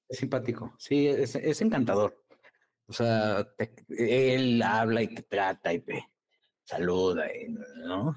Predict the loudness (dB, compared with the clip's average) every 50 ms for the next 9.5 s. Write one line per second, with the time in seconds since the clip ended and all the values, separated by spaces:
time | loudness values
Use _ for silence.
0 | -8 _ _ -2 0 2 2 0 0 -2 -4 -4 -4 -4 -4 -6 -6 -4 -2 0
1 | 0 2 2 0 0 0 -2 -4 -8 -8 _ _ _ _ _ _ _ _ _ _
2 | -2 0 2 2 4 4 2 2 2 2 0 0 0 0 -2 -2 0 0 0 0
3 | 0 0 0 0 0 0 2 2 2 4 4 2 2 2 0 0 0 0 2 2
4 | 2 2 2 0 -2 -4 -10 -20 -20 -20 _ _ _ _ _ _ _ _ _ _
5 | _ _ -4 -2 -2 -2 -2 -4 -8 -4 -2 0 2 2 2 2 2 0 -2 -6
6 | -10 _ -6 -6 -4 -2 -2 -2 0 -2 -2 -2 -2 -2 -2 -2 -2 -2 -2 -2
7 | -4 -4 -4 -6 -8 -8 -8 -8 _ -2 0 0 2 0 0 -2 -4 -6 -8 -10
8 | -10 -14 _ _ _ _ _ _ _ _ _ _ _ _ _ _ _ _ -6 -2
9 | -2 0 0 0 0 0 -2 -4 -6